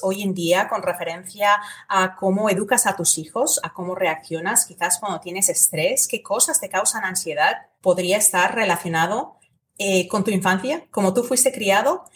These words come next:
Y como padres, como madres, tíos, abuelos, si tenemos una relación con niños en edad de crecimiento y adolescentes, esta es la entrevista que debes ver y escuchar.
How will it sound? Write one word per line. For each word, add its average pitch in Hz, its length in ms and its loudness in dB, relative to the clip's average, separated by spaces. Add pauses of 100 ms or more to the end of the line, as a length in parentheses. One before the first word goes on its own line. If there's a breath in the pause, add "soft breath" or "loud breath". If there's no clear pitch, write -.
(220 loud breath)
Y 247 200 0
como 247 260 2
padres, 254 340 4
como 202 200 -2
madres, 220 480 2
tíos, 220 420 0
abuelos, 208 580 0 (140 loud breath)
si - 160 -2
tenemos 233 340 0
una 247 180 -2
relación 208 760 -2
con 190 500 0
niños 208 640 0 (220 loud breath)
en 165 180 0
edad 165 240 2
de 302 80 4
crecimiento 190 580 0
y 165 80 2
adolescentes, 185 800 -2 (240 loud breath)
esta 240 460 2
es 196 120 -2
la 170 100 -2
entrevista 262 840 0
que 175 160 -2
debes 254 540 2
ver 240 480 -2
y 170 140 -2
escuchar. - 640 -4